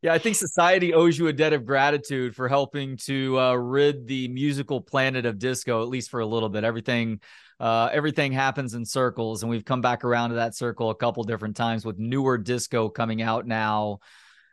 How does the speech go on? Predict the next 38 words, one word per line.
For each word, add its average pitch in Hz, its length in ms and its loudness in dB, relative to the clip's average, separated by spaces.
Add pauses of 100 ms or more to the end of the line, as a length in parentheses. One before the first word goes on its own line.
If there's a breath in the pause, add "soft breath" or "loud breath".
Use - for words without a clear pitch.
(200 soft breath)
You 135 40 -16
talked 196 280 2
about 165 280 2
learning, 156 480 0
uh, 139 280 2
a 160 40 0
necessary 143 560 -2
lesson 131 460 -4
there, 120 220 -4
and 127 100 -4
that 160 100 0
is 147 580 0
so 165 440 2
important 135 880 -4
in 127 200 -4
moments 131 440 0
of 110 120 -2
failure 117 720 -2 (460 soft breath)
to 127 420 0
learn 139 520 2
those 131 260 0
proper 135 400 0
lessons 123 560 -4
that 113 140 -12
you 127 80 -14
can 127 100 -2
avoid 123 380 2
saking-, 131 420 -2
making 135 320 -2
that 123 180 -2
same 131 220 -4
mistake 123 420 -2
over 123 300 0
and 117 80 -2
over 135 240 -2
again. 120 300 -2
For 135 120 -4
you, 165 480 2